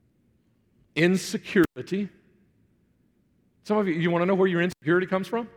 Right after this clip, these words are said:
It, it creates competition, distance between adults and children. And my goodness, look at, look at our culture today. Look at our culture today and how much we have distanced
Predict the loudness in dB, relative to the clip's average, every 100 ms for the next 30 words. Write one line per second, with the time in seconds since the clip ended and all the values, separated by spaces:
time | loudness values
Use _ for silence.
0 | _ _ _ _ _ _ _ _ _ _
1 | _ _ _ _ -6 -2 0 0 0 2
2 | 0 0 0 0 4 4 4 0 -2 -10
3 | _ _ _ _ _ _ _ _ _ -20
4 | -10 2 4 4 -2 -8 -4 -6 -2 -2
5 | -2 2 2 2 0 -8 -4 0 0 0
6 | -2 -2 -2 -2 -2 -2 -2 -2 -2 -4
7 | -2 -2 0 -2 -2 -4 -4 -6 -14 _
8 | _ _ _ _ _ _ _ _ _ _
9 | -4 -2 0 2 0 0 0 0 -2 -2
10 | -2 -2 -2 0 0 0 -4 -20 -2 -2
11 | -2 -6 -12 -16